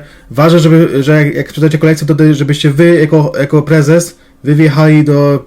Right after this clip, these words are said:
pojazdu, bo dzięki temu dostaniecie jeszcze większą premię za kolekcję, bo wtedy jak wasi znajomi wjeżdżą na, na, na, na ten punkt, wtedy wasi znajomi dostaną tą premię za kolekcję.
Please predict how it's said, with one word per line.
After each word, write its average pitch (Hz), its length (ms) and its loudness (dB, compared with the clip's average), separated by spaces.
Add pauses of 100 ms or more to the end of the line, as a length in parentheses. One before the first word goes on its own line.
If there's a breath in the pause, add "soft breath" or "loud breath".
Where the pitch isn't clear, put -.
(120)
pojazdu, 139 300 -2
bo 123 100 -4
dzięki 151 280 0
temu 156 320 2 (380 loud breath)
dostaniecie 160 640 0
jeszcze 165 400 0
większą 160 360 2
premię 160 460 2 (220)
za 139 120 -4
kolekcję, 147 520 -2
bo 127 80 -6
wtedy 151 400 0 (360 loud breath)
jak 127 140 -4
wasi 175 280 0
znajomi 165 300 2
wjeżdżą 151 400 2
na, 156 100 2
na, 151 300 -2 (160)
na, 139 140 -6 (200)
na 143 140 -4
ten 151 160 2
punkt, 175 420 -2 (300 soft breath)
wtedy 143 240 -2
wasi 170 260 0
znajomi 143 200 0
dostaną 131 320 -4
tą 120 160 -14
premię 135 260 -6
za 131 100 -4
kolekcję. 120 480 -6